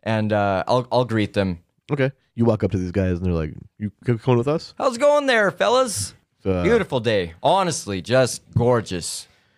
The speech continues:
Speaker 2: It's nice to see the rain finally stop. But, um, uh, we're gonna, well, we're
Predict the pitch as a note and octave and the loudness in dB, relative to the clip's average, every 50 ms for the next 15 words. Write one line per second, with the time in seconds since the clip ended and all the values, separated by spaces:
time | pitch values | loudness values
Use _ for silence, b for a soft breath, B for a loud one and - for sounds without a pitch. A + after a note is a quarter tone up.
0 | _ _ _ _ _ _ _ _ _ - G2 F#2 - G#2 G#2 G2+ G2 F#2 - - | _ _ _ _ _ _ _ _ _ -4 -4 -4 0 0 2 2 2 0 -2 -6
1 | F#2+ - G#2 G#2 F#2+ F#2 F#2+ F2+ F#2+ G2+ G2+ G2 G2 G2 G2 G2 F#2+ - - G2+ | -6 -2 -2 0 2 0 0 0 0 0 0 0 -2 -2 -4 -6 -6 -4 -2 -2
2 | G2 F#2+ G2 G2 G2 F#2 F#2 F#2 F2 - - - - G#2+ G2+ G2 A2 - - - | -2 0 -2 -2 -2 -4 -6 -8 -10 -14 -18 -8 -4 -2 -2 0 -2 -4 -8 -12
3 | b b b b b b b b b b b b _ - G#2 G2+ G2 G2 G2 G2 | b b b b b b b b b b b b _ 0 0 2 2 2 2 0
4 | F#2+ F#2+ F#2 F#2 F2+ F2 F2 F2 F2 - _ _ _ _ _ _ _ _ - G2+ | 0 0 0 -2 -2 -4 -6 -8 -10 -12 _ _ _ _ _ _ _ _ -4 -2
5 | G2+ G#2+ B2 C3 A2+ G#2+ G2 G2+ - _ _ _ _ _ _ _ _ _ _ - | 0 2 0 0 -2 -6 -8 -10 -14 _ _ _ _ _ _ _ _ _ _ -8
6 | D3 D3 C3 A2 | -6 -4 -4 0